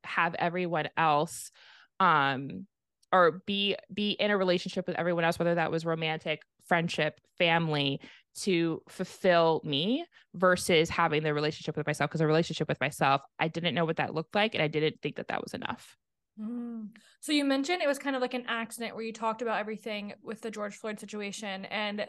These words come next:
Speaker 2: that's sort of where you realized, like, "Okay, I wanna use my voice." Or was it kind of building before that? Like, before we, like, "Okay,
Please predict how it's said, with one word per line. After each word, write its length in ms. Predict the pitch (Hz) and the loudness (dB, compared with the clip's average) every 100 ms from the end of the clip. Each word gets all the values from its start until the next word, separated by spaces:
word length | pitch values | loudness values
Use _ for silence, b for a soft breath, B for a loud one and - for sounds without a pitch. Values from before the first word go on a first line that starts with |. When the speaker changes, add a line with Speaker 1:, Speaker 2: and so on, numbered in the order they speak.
| 202 | -2
Speaker 2:
that's 300 | 220 220 - | 0 0 -2
sort 140 | 233 | -4
of 120 | 220 | -2
where 120 | 220 214 | -4 -6
you 140 | 208 | -6
realized, 240 | 208 196 | -6 -6
like, 100 | 214 | -6
"Okay, 240 | - 214 214 | -8 -6 -2
I 140 | 202 | -2
wanna 240 | 208 196 185 | -4 -8 -8
use 260 | 185 196 | -12 -10
my 180 | 202 180 | -10 -10
voice." 520 | 185 190 262 370 - B B 220 | -8 -6 -6 -8 -12 B B -6
Or 320 | 226 247 240 247 | 0 2 0 2
was 160 | 247 | 2
it 80 | 254 | 2
kind 180 | 262 262 | -2 -2
of 140 | 254 | 0
building 340 | 240 226 240 233 | 0 0 0 -4
before 380 | 220 220 190 196 | -6 -4 -6 -2
that? 280 | 233 262 233 | 0 0 -2
Like, 160 | 220 | -6
before 400 | 220 - 214 208 | -10 -8 -6 -6
we, 120 | 214 | -4
like, 160 | 202 202 | -6 -6
"Okay, 480 | 208 208 202 190 | -8 -6 -6 -6